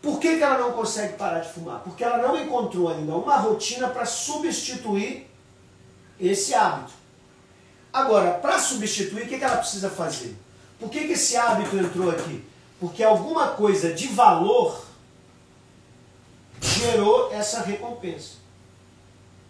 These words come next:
Geralmente quem fuma, fuma porque, é, ela aprendeu a fumar com os amigos. Então aquilo é uma, um vício social.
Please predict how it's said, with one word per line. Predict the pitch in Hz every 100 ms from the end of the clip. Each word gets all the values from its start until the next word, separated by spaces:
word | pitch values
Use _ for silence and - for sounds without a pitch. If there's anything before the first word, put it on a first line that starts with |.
| - - - - - - - - - -
Geralmente | - 269 311 285 247 233 185
quem | - 165
fuma, | 151 - 226 202 120 - -
fuma | - 202 240 247
porque, | 226 214 208 214 214 - - - -
é, | 175 185 185 180 - -
ela | 160 175 185
aprendeu | 190 220 214 180 214
a | -
fumar | 196 190 - 185
com |
os | 180 196
amigos. | 196 160 147 127
Então | 151 202
aquilo | 226 - 262 277 226
é | 208
uma, | 214 214 214 202
um | 180
vício | 147 262 311 -
social. | - - 240 - - 190 - - -